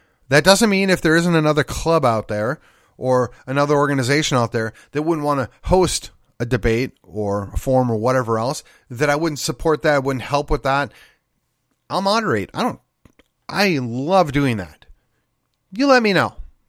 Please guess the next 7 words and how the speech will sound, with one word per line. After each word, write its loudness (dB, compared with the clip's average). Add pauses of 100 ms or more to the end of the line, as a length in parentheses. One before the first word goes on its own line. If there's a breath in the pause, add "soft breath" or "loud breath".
I'll -4
promote 4
it. -4 (540)
I, -4
it's, -6 (200 loud breath)
it's 2
in 0